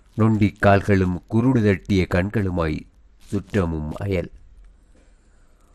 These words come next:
ஆத்மாவின் ஈரலிப்புக்காய் மீளலும் என் தாகிப்பில் எவர் வந்து கலப்பெறினி? நீளக் கனவுகளும் சிதைந்தாயிற்று.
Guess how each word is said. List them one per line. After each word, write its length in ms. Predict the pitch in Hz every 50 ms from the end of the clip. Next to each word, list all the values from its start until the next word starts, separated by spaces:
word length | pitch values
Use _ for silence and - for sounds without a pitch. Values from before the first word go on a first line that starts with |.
| _ _ _ - _ -
ஆத்மாவின் 840 | 104 113 113 104 95 107 107 101 98 98 95 90 98 98 95 95 98
ஈரலிப்புக்காய் 1160 | 95 - 107 104 104 101 95 95 92 - - - 92 87 - - 101 95 90 87 90 92 - - - - _ _ _ _ _ _ _ _ _ _ _ _ - -
மீளலும் 560 | 123 135 147 143 135 123 117 113 107 101 95
என் 240 | 95 98 95 90 80
தாகிப்பில் 800 | - 101 101 107 101 104 98 - - - 98 87 80 76 - - _ _ _
எவர் 300 | - 101 98 117 123 117
வந்து 340 | 107 101 98 95 92 87 85 -
கலப்பெறினி? 800 | 87 87 92 95 - - 98 87 82 82 78 80 78 76 76 - _ _ _ _ _ _ _ _ _ _ _ - - - -
நீளக் 500 | - 117 110 107 98 98 87 - - -
கனவுகளும் 680 | - 92 90 101 104 104 92 85 87 85 82 80 78 78 - -
சிதைந்தாயிற்று. 1000 | 98 82 90 92 104 104 92 92 82 82 82 82 82 - - - - - -